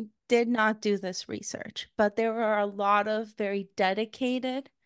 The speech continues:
Eighteeny that I think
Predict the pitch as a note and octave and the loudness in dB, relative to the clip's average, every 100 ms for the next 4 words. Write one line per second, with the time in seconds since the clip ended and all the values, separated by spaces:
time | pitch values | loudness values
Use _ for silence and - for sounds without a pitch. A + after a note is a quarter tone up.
0 | _ _ _ A3+ A3+ - G#3+ F3+ F3+ F3+ | _ _ _ -6 -6 -8 -6 -4 -6 -8
1 | G3 F3 F3 - F#3 G3 - G#3 F3+ G3+ | -6 -6 -6 -4 -4 -4 -2 -2 -2 -8
2 | - | -14